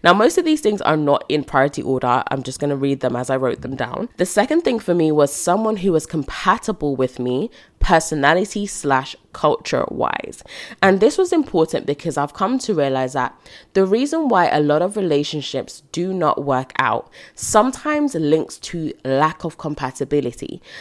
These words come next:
Sometimes, you know, we kind of ignore certain aspects where we are not compatible with someone. So maybe it's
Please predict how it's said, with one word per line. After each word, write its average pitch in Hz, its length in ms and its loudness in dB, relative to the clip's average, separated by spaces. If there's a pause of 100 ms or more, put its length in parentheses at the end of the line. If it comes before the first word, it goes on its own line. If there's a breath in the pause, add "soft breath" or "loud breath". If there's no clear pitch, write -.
(100)
Sometimes, 196 840 0
you 170 80 0
know, 151 140 4
we 170 100 -4
kind 302 200 0
of 320 100 -2
ignore 175 720 4
certain 202 540 2
aspects - 540 -4
where 147 160 0
we 160 160 0
are 147 100 2
not 147 280 0
compatible 143 480 -4
with 127 80 -4
someone. 120 320 -6 (220 loud breath)
So - 140 -2
maybe 220 280 0
it's 165 140 -8